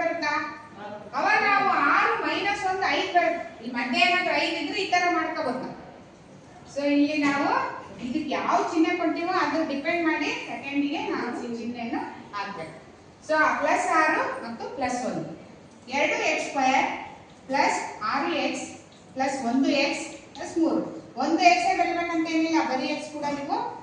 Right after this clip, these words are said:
ಬರಿಬೋದು. So ಇವೆರಡು ಒಂದು ಗುಂಪು, ಇವೆರಡು ಒಂದು ಗುಂಪು. ಓಕೆನಾ? So ಇಲ್ಲಿ ಇವೆರಡರ ಮಧ್ಯೆ ಯಾವುದು ಸಾಮಾನ್ಯವಾಗಿದೆ? ಇಲ್ಲಿ ಎರಡಿದೆ, ಇದ್ರಲ್ಲಿ ಎರಡಿದೆ, ಇದು ಆರಲ್ಲಿ ಎರಡು ಇರುತ್ತಾ?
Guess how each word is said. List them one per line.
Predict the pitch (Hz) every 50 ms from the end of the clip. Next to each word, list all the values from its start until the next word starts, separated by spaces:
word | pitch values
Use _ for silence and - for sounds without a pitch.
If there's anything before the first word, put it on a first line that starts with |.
| - 196
ಬರಿಬೋದು. | 214 220 233 226 - 170 151 - - - - - - - - - -
So | 311 285 269
ಇವೆರಡು | - - 302 311 311 320 311 311
ಒಂದು | 302 285 294
ಗುಂಪು, | 294 - - - 339 381 - - - - - 190 175 180
ಇವೆರಡು | 180 190 190 196 190 185 180
ಒಂದು | 165 165 160 160
ಗುಂಪು. | 151 156 151 147 - - - - - - - - - - - - - - - - - - - -
ಓಕೆನಾ? | 220 220 269 262 262 262 254 - - - - - - - - - - - - - - - - - - - - - -
So | 415 427 427 415 427
ಇಲ್ಲಿ | - - 302 294 311 339 381 - - - 269
ಇವೆರಡರ | 285 320 320 311 320 330 - - - 349 330
ಮಧ್ಯೆ | - - - - - 339 359
ಯಾವುದು | 359 359 - - 330 339 330 330 339 339 269
ಸಾಮಾನ್ಯವಾಗಿದೆ? | 262 254 269 277 285 285 294 285 277 262 262 254 240 240 240 226 233 240 240 240 220 190 - - - - - - - - - - - - -
ಇಲ್ಲಿ | 240 254 262 262 262
ಎರಡಿದೆ, | 254 277 254 330 311 - - - - - - - - - - - 214 226
ಇದ್ರಲ್ಲಿ | 233 294 294 302 294 302 311 294
ಎರಡಿದೆ, | 302 302 285 302 294 285 240
ಇದು | 269 277 - - 320
ಆರಲ್ಲಿ | 320 330 320 320 320 320
ಎರಡು | 302 320 311 302 311
ಇರುತ್ತಾ? | 311 - - 330 339